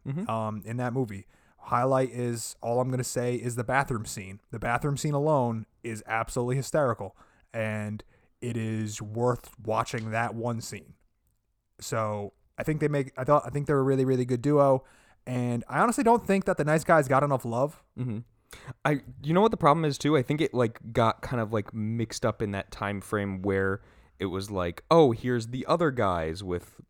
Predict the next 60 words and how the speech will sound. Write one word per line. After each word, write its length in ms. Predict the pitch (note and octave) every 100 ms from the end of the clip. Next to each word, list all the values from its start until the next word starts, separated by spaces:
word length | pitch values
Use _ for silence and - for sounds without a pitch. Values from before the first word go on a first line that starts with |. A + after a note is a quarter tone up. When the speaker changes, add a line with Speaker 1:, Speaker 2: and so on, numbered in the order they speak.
| _ _ - - _ -
Speaker 1:
what 100 | A2
was 140 | F#2+
it, 80 | -
like, 140 | F#2 B2
Speaker 2:
Will 120 | C#3+
Speaker 1:
Will 100 | C3+
S-, 80 | A#2+
Speaker 2:
Ferrell? 320 | B2 C3+ C#3+
Speaker 1:
yeah, 100 | A#2
Will 220 | G2+ A2
Ferrell 520 | A2+ G#2+ G#2+ A2+ A2
and 200 | A2 G#2+
whatever, 380 | G#2+ A2 A2+ A#2 - - -
and 160 | - G#2+
then, 200 | G#2+ G#2+
um, 480 | G#2+ G#2 G2+ G2 F2 _ _ _ -
and 100 | A2
then 260 | G#2 G2 G2+
Twenty-one 460 | - C3 A#2 A#2 G2+
Jump 280 | G2+ F#2+ F#2
Street. 420 | - A2+ G#2+ B2
So 80 | A2
Speaker 2:
Yeah. 80 |
Speaker 1:
it's 100 | G#2+
like, 180 | G#2+ G2 - -
at 60 | A#2
that 160 | C3+ -
point, 200 | C#3+ B2
people 180 | C3+
were 100 | C#3
kinda, 160 | C3 C3
like, 400 | G#2+ F#2+ A2 G#2+
done 300 | A2 G2 G#2
with 100 | B2
Speaker 2:
Yeah. 60 | A#2
Speaker 1:
these 160 | G#2+
buddy 320 | A2 A2 F#2+ G2+
cop 400 | - G2+ G2 -
things. 380 | A#2 A#2 B2+ -
Speaker 2:
Potentially, 560 | - G#3+ A3 D3 B2
that, 200 | C3 D3+
that, 180 | E3 D3
that 120 | F3
could 120 | G#3+
definitely 320 | E3 E3 D3+ C#3
have 160 | B2
been, 300 | A#2 A#2 A#2
like, 220 | A#2 A2+ - _
part 240 | - A#2+ A#2
of 100 | A2
it. 200 | G#2+ - -
Um, 500 | B2 A#2 A#2+ A#2+ A#2+
but 120 | C#3
yeah, 200 | E3+ C#3
the 100 | A2+
movie 220 | C#3 F3
definitely 280 | F#3+ F#3 F3+
did 120 | E3
not 380 | D3 D3 D#3 C3+
get 300 | A#2+ D3 D3